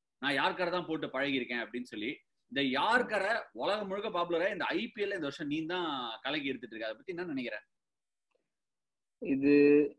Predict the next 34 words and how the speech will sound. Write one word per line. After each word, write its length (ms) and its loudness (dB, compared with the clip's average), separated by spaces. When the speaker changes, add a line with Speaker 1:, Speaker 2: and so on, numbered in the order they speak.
Speaker 2:
அதான் 160 10
நான், 220 8
நான் 220 6
நிறைய 280 6
இன்டர்வியூல 240 2
சொன்னதுதான். 480 2
என், 260 -2
நேச்சுரலா 420 4
எனக்கு 280 4
tennis 360 4
ball 120 8
இருந்து 160 6
தான் 160 6
அந்த 80 4
யார்க்கர் 340 0
practice 300 -2
நிறைய 220 0
பண்ணேன் 260 -6
நான். 180 -12
ஆஹ், 300 -2
ஆஹ், 180 0
என்னோட 260 8
strength 420 6
அதுதான். 460 8
So, 260 -2
நிறைய 360 2
tennis 260 -2
ball 160 0
டோர்னமெண்ட்ல, 380 0
short 300 2
ஃபார்மேட்ல 380 2
நிறைய 280 0
ஆடி, 220 0
ஆடி 180 -2